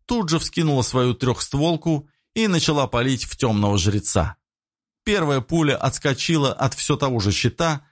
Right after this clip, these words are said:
который защищал и камлающих культистов, и приносящих жертву аристократов. Вторая пробила его –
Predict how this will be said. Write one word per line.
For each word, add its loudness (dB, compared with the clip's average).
который 0
защищал 2
и -2
камлающих 2
культистов, 0
и 0
приносящих 0
жертву 0
аристократов. -2
Вторая 0
пробила 0
его – 2